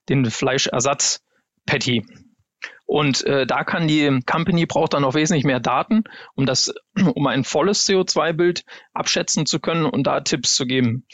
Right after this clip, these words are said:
Nämlich Sachen, die dann einen höheren Impact haben. Was man in dem Zusammenhang eventuell machen kann, da es die P S D zwei zulässt, ähm, die Konto-, Kontoinformationen zu ziehen von jedem User und da auch noch weitere Analysen zu tätigen.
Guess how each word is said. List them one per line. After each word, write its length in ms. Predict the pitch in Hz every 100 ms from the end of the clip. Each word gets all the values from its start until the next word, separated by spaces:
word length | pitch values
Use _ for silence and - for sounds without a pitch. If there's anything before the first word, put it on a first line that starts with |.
| - -
Nämlich 360 | - 135 131 -
Sachen, 300 | 131 143 135
die 120 | 139
dann 280 | 135 131 123
einen 120 | 135
höheren 280 | 160 156 131
Impact 340 | 135 135 -
haben. 220 | 120 110 - - - -
Was 200 | - 147
man 100 | 175
in 140 | 147 143
dem 160 | 151
Zusammenhang 480 | 143 139 147 156 151
eventuell 440 | - 147 151 160 131
machen 260 | 143 196
kann, 220 | - 170 214 -
da 280 | - 139 135
es 120 | -
die 220 | 143 131 -
P 120 | 156
S 120 | 139
D 140 | - 147
zwei 400 | - 131 127 175
zulässt, 640 | - 180 175 190 - -
ähm, 220 | 131 127 117
die 120 | 156
Konto-, 460 | 175 175 156 156 - - -
Kontoinformationen 1120 | 175 175 170 147 139 135 131 - 143 143 160
zu 140 | - -
ziehen 260 | - 196
von 200 | - 160
jedem 180 | 135 143
User 480 | 135 156 - - 135 _ - - -
und 240 | - 139 127
da 160 | 143
auch 200 | 160 147
noch 200 | 165 139
weitere 320 | - 143 151 143
Analysen 520 | 131 127 131 160 180
zu 120 | 165
tätigen. 480 | 123 156 165 156